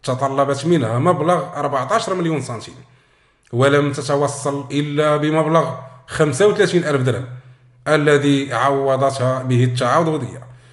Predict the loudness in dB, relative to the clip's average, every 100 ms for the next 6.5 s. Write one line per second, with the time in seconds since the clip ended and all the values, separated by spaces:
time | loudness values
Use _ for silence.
0 | _ 2 2 4 0 2 2 4 4 2
1 | 2 0 0 -2 -4 -2 2 4 2 2
2 | 0 0 -2 -4 2 4 2 2 -2 0
3 | -2 -4 -4 -4 -4 -4 -2 -2 -2 -6
4 | -12 -20 _ _ _ _ _ 2 2 4
5 | 4 4 2 0 -2 -2 0 0 0 0
6 | 2 2 2 2 0